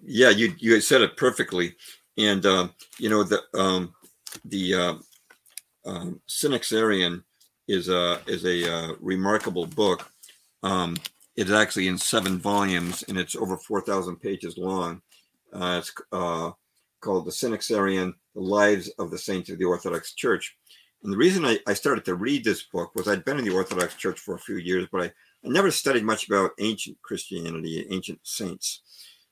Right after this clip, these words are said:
Uh, you know, and by the word, uh, uh, to, to clarify the word saint, in, uh, Orthodox and non-Orthodox churches, the word saint is used to describe any believer. But in the Orthodox Church,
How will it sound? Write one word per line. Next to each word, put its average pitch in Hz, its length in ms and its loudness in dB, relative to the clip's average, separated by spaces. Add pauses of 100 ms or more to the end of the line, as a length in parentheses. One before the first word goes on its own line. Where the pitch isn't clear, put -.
(100)
Uh, 92 300 0
you 107 80 4
know, 107 80 4
and 95 220 -4
by 107 100 2
the 98 80 2
word, 101 300 2
uh, 90 560 -4
uh, 98 400 -6
to, 98 180 -6
to 98 140 -12
clarify 92 500 -2 (340)
the 104 60 -8
word 98 220 0
saint, 101 360 0 (500)
in, 110 460 2
uh, 101 220 4 (1120)
Orthodox 131 520 0
and 95 140 -2
non-Orthodox 101 680 -2
churches, 95 420 -6
the 110 80 -6
word 95 260 -4
saint 98 340 -4
is 92 120 -6
used 98 240 -4
to - 180 -6 (1000)
describe 110 400 0
any 90 140 -2
believer. 95 500 -2 (400)
But 120 120 2
in 113 60 2
the 110 60 2
Orthodox 120 460 0
Church, - 360 -2